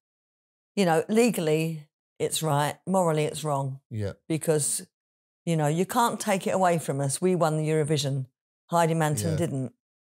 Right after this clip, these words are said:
Speaker 1: We won. We were
Speaker 2: Exactly.
Speaker 1: Bucks Fizz. And I think it's wrong morally that we can't use it. It should be Cheryl, Mike and Jay Bucks Fizz, Bobby G Bucks Fizz.
Speaker 2: Yeah.
Speaker 1: Um, but it isn't. And so we have to live with that.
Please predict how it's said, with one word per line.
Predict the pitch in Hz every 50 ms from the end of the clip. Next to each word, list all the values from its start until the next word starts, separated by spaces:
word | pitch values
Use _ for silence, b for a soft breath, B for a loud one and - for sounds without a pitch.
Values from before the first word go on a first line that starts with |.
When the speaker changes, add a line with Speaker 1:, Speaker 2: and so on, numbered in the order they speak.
| _ _ _ _ _ _ -
Speaker 1:
We | 165 175 170 165 160
won. | 156 160 151 143 131 135 143 135 131 131 151 160 156 - - _ _ _ _
We | - 196 - -
were | 160 160 160 160
Speaker 2:
Exactly. | 156
Speaker 1:
Bucks | - 160 - 92 95 -
Fizz. | 175 160 147 135 135 139 - - - - _ _ _ _ _ _ _ _ _
And | - 170 180
I | 185
think | 185 190 226 214 214 -
it's | 202 196 170 - -
wrong | 170 170 180 185 165 143 139 143 139 139 135 - _
morally | 160 151 147 151 147 147 151 156
that | 143 151 -
we | 156 151
can't | - 170 165 151 135 127
use | 156 160 156 - 170
it. | 156 -
It | - 214 - -
should | - - 311 226 - -
be | 190 180 170 165 160 - _ _ _ _ _ -
Cheryl, | - 349 294 247 208
Mike | 185 170 165 -
and | 165
Jay | 139 160 143 143
Bucks | 139 147 - - - -
Fizz, | - 160 160 160 139 - - - _ _ _ _ _ _ _ -
Bobby | 180 165 147 147
G | 151 156 147 135
Bucks | 135 - - - -
Fizz. | - 156 139 151 - - 101
Speaker 2:
Yeah. | 101 95 - - _ _ _ _ _ _ _ _ -
Speaker 1:
Um, | 165 165 165 165 160 160 160 - - _ _ -
but | 208 196 220
it | - -
isn't. | 180 165 160 147 143 - _ _ _ _ _ _ _ _ -
And | 180 165
so | - - 160
we | 147 165
have | 160 156 147
to | - 165
live | 147 151 135 143
with | 143 131
that. | 143 139 139 -